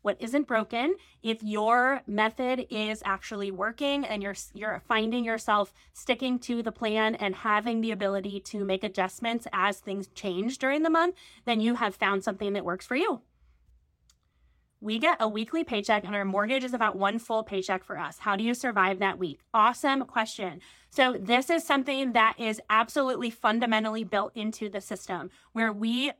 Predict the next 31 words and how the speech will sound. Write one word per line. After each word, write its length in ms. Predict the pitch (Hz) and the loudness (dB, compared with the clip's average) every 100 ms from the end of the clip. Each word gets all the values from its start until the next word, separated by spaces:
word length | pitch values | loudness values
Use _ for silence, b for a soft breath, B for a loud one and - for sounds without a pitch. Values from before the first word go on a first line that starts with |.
| _ | _
set 320 | - - 233 | -10 2 4
up 180 | 269 - | 4 2
the 80 | 349 | 2
budget 360 | 262 202 208 202 | 2 2 0 -2
according 460 | 190 240 226 240 | -4 0 2 2
to 360 | 240 240 226 220 - | 0 -2 -2 -2 -2
exactly 540 | 196 185 208 - 294 | -2 2 2 2 0
what 180 | 240 226 | 2 0
the 60 | |
current 280 | - 226 220 | -4 -2 -2
numbers 380 | 196 185 185 180 | 0 -2 -2 -4
are. 180 | 143 190 | -6 -6
What 200 | 190 220 | 0 2
are 100 | 262 | 2
your, 220 | 269 262 - 254 | 0 -4 -6 -8
uh, 80 | |
what 260 | - 214 233 | -6 -2 2
are 100 | 269 | 2
your 340 | 277 269 254 - B B - | 2 2 2 0 B B -2
paychecks 500 | 247 240 254 254 - | 0 2 2 0 -4
and 220 | 214 208 | -4 2
what 160 | 226 233 | 2 2
are 120 | 226 220 | 0 -2
the 120 | 220 | -2
due 160 | 220 | -4
dates 240 | 214 208 208 | -2 -4 -6
of 160 | 190 | -6
all 180 | 202 196 | -2 -2
of 100 | 202 | -4
your 140 | 202 190 | -4 -2
bills? 420 | 185 156 185 | -2 -2 -6